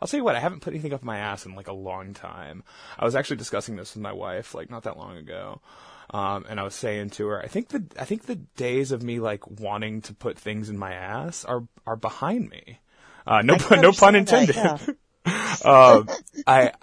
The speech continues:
Speaker 1: I, I don't know exactly, like, when that switch was flipped. Um,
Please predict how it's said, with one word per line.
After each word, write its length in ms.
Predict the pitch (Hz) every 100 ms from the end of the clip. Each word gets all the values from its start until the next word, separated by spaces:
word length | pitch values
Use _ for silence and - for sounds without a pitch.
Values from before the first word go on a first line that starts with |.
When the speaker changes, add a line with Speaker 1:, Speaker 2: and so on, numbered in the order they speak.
| -
Speaker 1:
I, 140 | 131
I 100 | - 123
don't 200 | 147 143
know 280 | 151 147
exactly, 600 | 139 120 110 113 - 139
like, 240 | 127 113 107
when 280 | 113 120 123
that 280 | 117 113
switch 460 | - - - 117 -
was 140 | 139
flipped. 480 | - 123 143 - - _ - - - - -
Um, 600 | 113 110 104 104 104 104